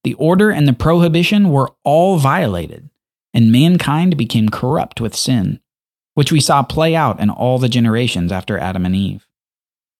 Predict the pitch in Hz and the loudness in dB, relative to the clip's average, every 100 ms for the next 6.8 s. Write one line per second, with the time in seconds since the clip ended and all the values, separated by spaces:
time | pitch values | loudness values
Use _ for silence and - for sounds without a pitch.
0 | _ _ _ _ _ - 233 233 254 - | _ _ _ _ _ 0 2 2 0 0
1 | 160 113 101 127 - 160 165 - - 117 | 2 2 0 -4 -2 -2 -2 -6 -8 -10
2 | - _ _ _ _ _ _ _ _ 226 | -18 _ _ _ _ _ _ _ _ 0
3 | 190 151 147 190 233 190 151 170 165 127 | 4 4 6 4 2 2 2 2 4 4
4 | 190 151 98 139 - - 151 143 123 139 | 4 2 -2 -8 -14 -4 0 2 2 2
5 | 190 180 151 127 120 135 160 175 180 180 | 2 0 2 0 0 0 2 2 2 0
6 | 185 180 170 185 175 190 202 208 | 0 -2 2 2 2 0 -2 -4